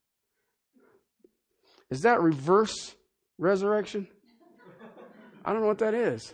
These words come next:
but he's gonna do it. I got a, a thing he sent me in the mail. And I was like, "Huh, maybe I'll cancel and go see this." I don't know, but, but you see what I'm trying to get at? What is the resurrection?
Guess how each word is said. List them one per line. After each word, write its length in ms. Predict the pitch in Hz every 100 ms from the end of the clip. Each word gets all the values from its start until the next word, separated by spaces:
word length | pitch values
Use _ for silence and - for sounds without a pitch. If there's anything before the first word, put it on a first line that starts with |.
| -
but 220 | 214 196 - -
he's 180 | 285
gonna 180 | 262 330
do 240 | 233 403 453
it. 80 |
I 100 | 180
got 180 | 294 311
a, 460 | 285 - - - 208
a 40 |
thing 280 | 202 277 277
he 100 | 240
sent 280 | - 285 269
me 100 | 294
in 80 | 277
the 80 |
mail. 400 | 269 330 294 - - _ _ _ _ _ _ _ _ _ _
And 80 | 135
I 40 |
was 100 | 160
like, 240 | 180 156 -
"Huh, 220 | 175 220
maybe 200 | 156 180
I'll 120 | 180
cancel 380 | 170 185 190 175
and 80 | 175
go 100 | 185
see 180 | 185 190
this." 420 | 214 185 - - - - - - - -
I 80 | -
don't 40 |
know, 60 | -
but, 220 | 190 175 - - _ _ - -
but 120 | -
you 80 | 359
see 120 | 453
what 80 | 427
I'm 60 |
trying 220 | 381 339 302
to 100 | 254
get 140 | 311
at? 280 | 330 330 -
What 200 | 320 494
is 120 | 453
the 80 | 349
resurrection? 800 | 415 403 381 440 415 - 135